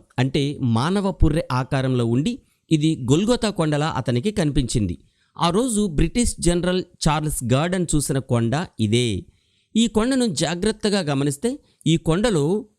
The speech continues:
పైన రెండు కళ్ళు, క్రింద ముక్కు, ఆ క్రింద నోరు ఉన్నట్లుగా ఇది మానవ కపాలం, అంటే పుర్రె ఆకారంలో కనబడుతుంది. గమనించారా? బ్రిటిష్ జనరల్ ఇది చూశాక,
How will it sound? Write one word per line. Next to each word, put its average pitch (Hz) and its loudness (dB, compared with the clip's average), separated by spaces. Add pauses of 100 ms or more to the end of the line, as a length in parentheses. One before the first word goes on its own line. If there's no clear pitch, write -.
పైన 175 2 (100)
రెండు 117 2
కళ్ళు, 143 0 (420)
క్రింద 180 2
ముక్కు, 160 0 (280)
ఆ 180 2
క్రింద 208 0
నోరు 180 2
ఉన్నట్లుగా 156 0 (280)
ఇది 170 2
మానవ 185 0
కపాలం, 143 2 (180)
అంటే 107 -2 (320)
పుర్రె 247 2
ఆకారంలో 156 -2
కనబడుతుంది. 131 -2 (200)
గమనించారా? 123 0 (580)
బ్రిటిష్ 226 4
జనరల్ 190 0
ఇది 127 0
చూశాక, 151 -4